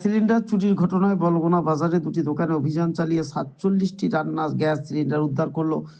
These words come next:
পূর্ব বর্ধমানের ভাতার থানার পুলিশ। জানা গেছে, ভাতারের বিভিন্ন এলাকা থেকে গ্যাস সিলিন্ডার চুরির অভিযোগের ভিত্তিতে তদন্তে নামে পুলিশ। সিসিটিভি ফুটেজ ও সোর্স মাধ্যমে খবর পেয়ে ভাতারের এরুয়ার এলাকা থেকে ভাগু সাহ নামে এক অভিযুক্তকে গ্রেপ্তার করে। তার কাছ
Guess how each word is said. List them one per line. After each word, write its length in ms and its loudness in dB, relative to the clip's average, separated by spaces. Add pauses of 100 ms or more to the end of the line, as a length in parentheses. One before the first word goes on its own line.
(440)
পূর্ব 200 2 (100)
বর্ধমানের 600 2
ভাতার 360 2
থানার 260 2
পুলিশ। 260 -2 (120)
জানা 260 0
গেছে, 220 0
ভাতারের 420 0
বিভিন্ন 420 2 (100)
এলাকা 260 0
থেকে 220 -2
গ্যাস 260 0
সিলিন্ডার 360 0
চুরির 320 -2
অভিযোগের 400 0
ভিত্তিতে 420 0 (460)
তদন্তে 400 2
নামে 220 2
পুলিশ। 300 -2 (600)
সিসিটিভি 540 4
ফুটেজ 360 2
ও 100 2
সোর্স 260 2
মাধ্যমে 460 2
খবর 240 0
পেয়ে 160 4
ভাতারের 460 2
এরুয়ার 400 2
এলাকা 260 2
থেকে 240 2 (920)
ভাগু 420 4
সাহ 300 0
নামে 220 2
এক 140 -2
অভিযুক্তকে 560 -2
গ্রেপ্তার 360 -2
করে। 180 -2
তার 180 -4
কাছ 160 -6